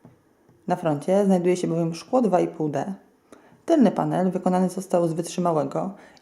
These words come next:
i lekkiego poliwęglanu, a korpus z metalu. To jednak nie koniec zalet tego modelu, gdyż Umirom posiada także wydajne podzespoły, w tym ośmiorodzeniowy procesor M T sześćdziesiąt siedem pięćdziesiąt trzy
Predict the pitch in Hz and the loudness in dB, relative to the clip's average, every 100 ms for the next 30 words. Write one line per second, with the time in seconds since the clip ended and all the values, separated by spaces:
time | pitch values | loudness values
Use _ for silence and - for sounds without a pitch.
0 | - 180 160 160 - 208 202 170 160 151 | -4 0 0 -2 -4 -2 0 0 0 -2
1 | 151 - - 214 - _ - - - 160 | -4 -4 -6 -8 -10 _ -20 -14 -8 -6
2 | - 381 - - - - 349 392 - 160 | -4 -4 -6 -8 -10 -12 -6 -4 -2 -4
3 | - - _ _ _ _ _ _ _ _ | -8 -20 _ _ _ _ _ _ _ _
4 | _ _ _ _ _ _ _ - 311 339 | _ _ _ _ _ _ _ -6 -2 0
5 | 330 320 311 320 175 151 156 156 156 156 | 0 -2 0 0 0 0 0 0 -2 -2
6 | 156 143 139 147 - - - - 165 170 | -2 -2 -2 -4 -10 -20 -20 -8 -6 -4
7 | 190 170 151 170 196 - 175 170 165 170 | -2 0 0 -2 -2 -2 -2 -2 -4 -2
8 | 165 156 165 196 208 220 - 80 - - | -2 -2 -2 -2 -2 -2 -2 -2 -6 -14
9 | _ _ _ _ - 180 240 403 - 285 | _ _ _ _ -4 -2 0 -4 -6 -6
10 | 262 214 180 185 170 175 170 175 185 226 | 0 0 2 0 0 -6 -6 -6 -2 0
11 | 185 170 156 - 147 151 151 151 151 151 | 0 -2 -4 -2 -4 -4 -6 -4 -4 -6
12 | 147 143 - - - 165 175 | -6 -8 -12 -16 -6 -4 -4